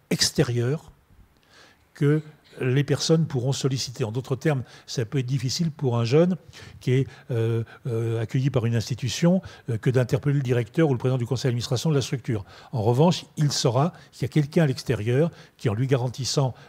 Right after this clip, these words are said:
la sécurité, comme vous le disiez tout à l'heure, Melchior, euh, pourra,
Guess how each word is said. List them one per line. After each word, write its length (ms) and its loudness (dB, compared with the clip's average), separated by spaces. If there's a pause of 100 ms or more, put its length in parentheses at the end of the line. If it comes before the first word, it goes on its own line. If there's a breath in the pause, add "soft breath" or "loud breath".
la 120 -4
sécurité, 580 -6
comme 220 -12
vous 80 -10
le 60 -10
disiez 200 -4
tout 120 -8
à 20 -6
l'heure, 120 -4
Melchior, 440 0 (320 loud breath)
euh, 120 -2
pourra, 460 2